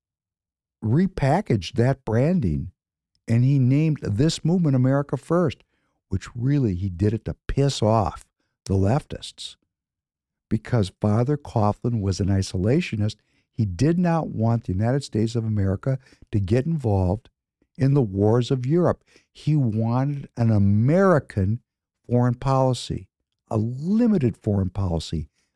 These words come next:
limited ambition. His politics was about the health and well-being of the American citizen. But he spoke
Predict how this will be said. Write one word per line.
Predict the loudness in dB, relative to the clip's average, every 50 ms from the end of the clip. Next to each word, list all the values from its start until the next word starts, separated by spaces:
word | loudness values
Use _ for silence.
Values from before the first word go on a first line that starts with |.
| _ _ -4
limited | 0 0 2 2 2 2 0 0 0 2
ambition. | 2 2 2 0 2 2 0 0 0 -4 -6 -6 -8 _ _ _ _ _ _ _
His | -6 -6 -6
politics | -6 -10 -8 -4 -2 0 0 0 0 -2 -4 -4 -4 -4 -4
was | -2 -2
about | -2 0 0 0 0 0 -2
the | -4 -6
health | -4 -2 -2 0 2 2 0 -2 -4 -4
and | -2 -2 0 0
well-being | 2 2 2 2 0 0 0 0 0 2 2 2 0 -2 -4 -8 _ _ _ _ _ _ _ -4
of | -2 -2 -2 0
the | 0 -2
American | -2 0 0 0 2 2 0 0 0 -2 -2 -2 -4 -6 -10
citizen. | -12 -12 -4 0 2 2 2 2 0 -2 -6 -6 -8 -8 _ _ _ _ _ _ _ _ _ _ _ _ _ _ _ _ _ _ _ _ _ _ _ _ _ _ _ _ _ _ _ _ _ -2
But | 0 2
he | 2 2
spoke | 0 -2 -4 -8 -6 -2 0 2 2 2 2 -2 -6 -12